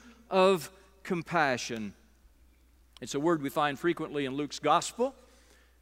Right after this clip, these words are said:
And Jesus, being moved with compassion, said something or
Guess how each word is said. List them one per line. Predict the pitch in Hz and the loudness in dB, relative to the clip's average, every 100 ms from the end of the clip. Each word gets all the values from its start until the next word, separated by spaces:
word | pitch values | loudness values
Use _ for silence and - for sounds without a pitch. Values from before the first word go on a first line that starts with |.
| _ | _
And | 107 107 | -18 -8
Jesus, | 131 165 165 143 | -6 -4 -6 -8
being | 143 147 | -6 -6
moved | 147 165 147 | -2 -2 -2
with | 143 | -8
compassion, | - 127 123 - 190 202 - 208 208 202 - - _ _ _ _ _ | -10 -12 -10 0 4 4 2 0 -2 -6 -14 -20 _ _ _ _ _
said | - - - 175 175 147 - - _ _ | -12 -6 4 6 6 2 -12 -20 _ _
something | - - 190 196 190 196 202 196 175 | -12 -4 0 2 0 0 0 -2 -2
or | 147 143 127 | 2 2 2